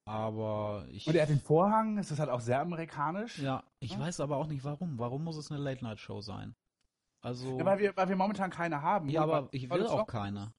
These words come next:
Speaker 2: Ja, ich will definitiv eine haben. Und er ist selber großer Fan von Kimmel und Co.
Speaker 1: Ja.
Speaker 2: Also, also warum soll
Speaker 1: Aber
Speaker 2: das nicht
Speaker 1: sind wir wieder bei der Grundsatzdiskussion, dass Late Night halt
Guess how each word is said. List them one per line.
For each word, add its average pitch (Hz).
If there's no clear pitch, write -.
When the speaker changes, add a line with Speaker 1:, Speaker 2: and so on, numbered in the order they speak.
Speaker 2:
Ja, 135
ich 165
will 196
definitiv 185
eine 101
haben. 104
Und 135
er 160
ist 175
selber 165
großer 180
Fan 98
von 95
Kimmel 95
und 85
Co. 82
Speaker 1:
Ja. 120
Speaker 2:
Also, 135
also 147
warum 143
soll 120
Speaker 1:
Aber 139
Speaker 2:
das 135
nicht 151
Speaker 1:
sind 147
wir 147
wieder 143
bei 135
der 127
Grundsatzdiskussion, 120
dass 117
Late 120
Night 135
halt 127